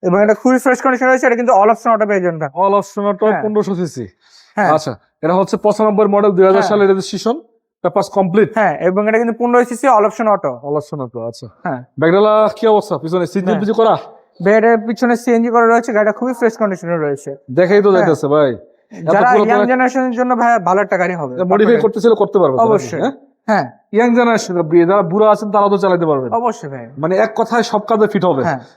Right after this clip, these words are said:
Speaker 2: চাইলে পার্সোনাল রেন্টেও ইউজ করতে পারবেন।
Speaker 1: অবশ্যই ভাই।
Speaker 2: পনেরো সিসি গাড়ি কত টাকা দিবেন বলেন?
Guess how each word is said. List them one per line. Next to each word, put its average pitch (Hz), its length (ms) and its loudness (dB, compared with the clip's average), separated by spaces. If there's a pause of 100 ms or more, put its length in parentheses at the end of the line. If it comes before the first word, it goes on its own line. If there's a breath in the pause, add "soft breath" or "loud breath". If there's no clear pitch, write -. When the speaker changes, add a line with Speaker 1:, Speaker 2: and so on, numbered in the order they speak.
(100 loud breath)
Speaker 2:
চাইলে 208 220 2
পার্সোনাল 214 520 0
রেন্টেও 202 380 2
ইউজ 202 120 0
করতে 170 240 -2
পারবেন। 139 240 0
Speaker 1:
অবশ্যই 151 340 -6
ভাই। 127 80 -8
Speaker 2:
পনেরো 202 140 -2
সিসি 185 220 0
গাড়ি 170 160 4
কত 196 120 0
টাকা 208 160 2
দিবেন 165 200 0
বলেন? 151 180 -2